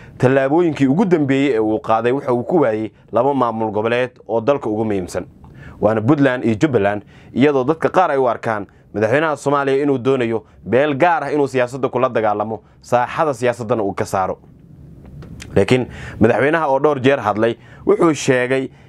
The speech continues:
in dalka hal meel inuu taagnaado oo meelihii kale laga baqo inay tahay waxaan macquul ahayn oo meel kasta dalka laga furi doono.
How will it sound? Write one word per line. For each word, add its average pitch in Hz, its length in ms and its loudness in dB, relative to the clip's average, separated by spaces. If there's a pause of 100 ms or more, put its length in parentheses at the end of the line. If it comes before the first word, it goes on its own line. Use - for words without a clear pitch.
(120)
in 156 220 0
dalka 160 320 0
hal 160 160 0
meel 160 220 2
inuu 156 200 2
taagnaado 127 640 -2
oo 135 140 0
meelihii 147 360 -2
kale 135 220 -2
laga 135 220 -2
baqo 123 340 -6 (260)
inay 156 260 0
tahay 131 260 -2
waxaan 143 360 -2 (180)
macquul 127 460 -2
ahayn 143 320 -2 (340)
oo 131 140 2
meel 147 240 2
kasta 139 320 -6
dalka 139 320 0
laga 123 160 -2
furi 117 220 -4
doono. 95 300 -4